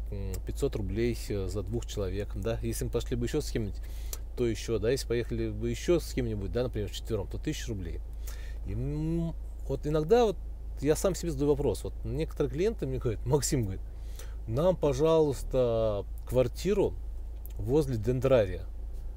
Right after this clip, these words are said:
Я говорю: «Зачем?» Те говорят: «Ну, потому что там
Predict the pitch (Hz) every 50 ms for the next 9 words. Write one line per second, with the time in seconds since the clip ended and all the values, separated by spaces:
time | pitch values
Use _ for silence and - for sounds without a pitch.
0 | - - - - - - - - 113 110 101 95 92 - 113 101 - - - 147
1 | 170 190 175 - - - - - - - - - - - - - - - - -
2 | - - - - - 123 107 87 98 - - 190 233 196 156 147 - 139 139 127
3 | 120 - 123 - 117 110 104 92